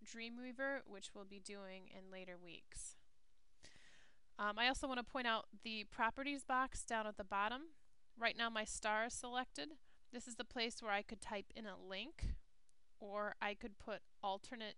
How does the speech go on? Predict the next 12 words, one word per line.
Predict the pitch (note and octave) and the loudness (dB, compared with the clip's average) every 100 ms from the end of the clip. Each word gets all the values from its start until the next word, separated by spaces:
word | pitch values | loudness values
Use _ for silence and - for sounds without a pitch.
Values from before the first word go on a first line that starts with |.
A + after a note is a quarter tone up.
| G#3+ | -6
image | G#3 G#3+ G#3 | -6 -4 -4
text | - A3 A#3+ - - | 0 0 0 -4 -6
for | G#3 | -2
that | G3+ G3 | 0 0
hotspot. | G#3+ G#3 A3 - A#3 B3+ - - - - - | 0 0 -2 -2 0 -2 -4 -14 -14 -14 -6
I | D4+ | -4
could | - G#3 | -4 -6
again | F#3+ G3 G3 G3+ | -4 -4 -6 -4
call | A3+ G3+ G3 | 2 2 2
it, | F#3 - | -4 -4
um, | G3+ F#3 F3 F3+ | -2 -2 -4 -10
star | - - G#3 G3+ G#3 | -6 0 4 4 4